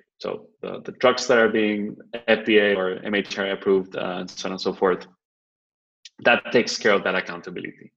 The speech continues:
right? That's why that system is in, in, in place. Um, but there's obviously a lot of stuff, especially in digital health and,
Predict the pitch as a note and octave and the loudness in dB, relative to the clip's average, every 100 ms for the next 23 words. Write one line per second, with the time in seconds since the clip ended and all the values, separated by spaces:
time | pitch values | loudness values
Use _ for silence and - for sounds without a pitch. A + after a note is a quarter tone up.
0 | - G2 - _ _ _ G2+ - G2+ F#2 | -8 -8 -8 _ _ _ -6 -4 -4 -2
1 | F#2 - G2+ - G2 F#2+ - - - F#2 | -4 -4 -8 -8 -10 -10 -12 -12 -10 -10
2 | - F#2+ - - - - - _ - - | -10 -12 -8 -6 -6 -10 -14 _ -20 -20
3 | _ _ - F#2 F2+ F2 - _ - G2+ | _ _ -2 0 0 -4 -12 _ 0 2
4 | C3 D#3 C#3+ B2 A#2+ G#2+ B2 C3 - - | 2 2 -2 0 2 4 6 6 4 2
5 | A2 G#2+ - - - - B2+ A2 A2+ G#2+ | 0 -2 -10 -8 -4 -2 -4 0 0 0
6 | G2+ F#2+ F#2+ F#2+ F#2 - F2+ F#2 | -4 -4 -2 -2 -4 -6 -6 -8